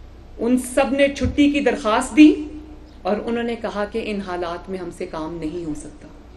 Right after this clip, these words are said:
आप मुझे ये बताएं, यहाँ बहुत सारे पुलिस वाले भी हैं, खड़े हैं,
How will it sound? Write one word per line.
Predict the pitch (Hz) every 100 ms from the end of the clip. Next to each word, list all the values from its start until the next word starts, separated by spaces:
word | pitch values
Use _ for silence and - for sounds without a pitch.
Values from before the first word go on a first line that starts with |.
| - - - - - - -
आप | - 208 214
मुझे | 233 240
ये | 247
बताएं, | 240 240 220 254
यहाँ | 247 202
बहुत | 208 214
सारे | 233 226
पुलिस | 226 202 220 -
वाले | 196 185 220
भी | 247
हैं, | 196 214 - - - - - -
खड़े | 214 214 254
हैं, | 208 220